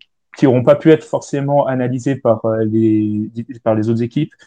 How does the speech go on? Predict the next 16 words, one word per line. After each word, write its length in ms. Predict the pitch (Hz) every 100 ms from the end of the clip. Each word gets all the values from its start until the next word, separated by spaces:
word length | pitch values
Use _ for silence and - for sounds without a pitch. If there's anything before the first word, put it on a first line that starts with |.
| _ 120
et 80 |
qui 140 | 117 120
pourront 260 | 127 131
permettre 320 | - 110 147 131
justement 360 | 117 123 131
à 80 | 123 120
l'attaque 360 | 120 113 131
de 60 | 117
continuer 420 | 110 120 127 131
de 60 | 131
performer, 420 | 117 - 120 123
euh, 500 | 113 95 92 92 98 - - _
avec 240 | 120 120 -
ce, 440 | - 120 113 110
ce 140 | 110 113
succès-là, 560 | 117 - 117 117 113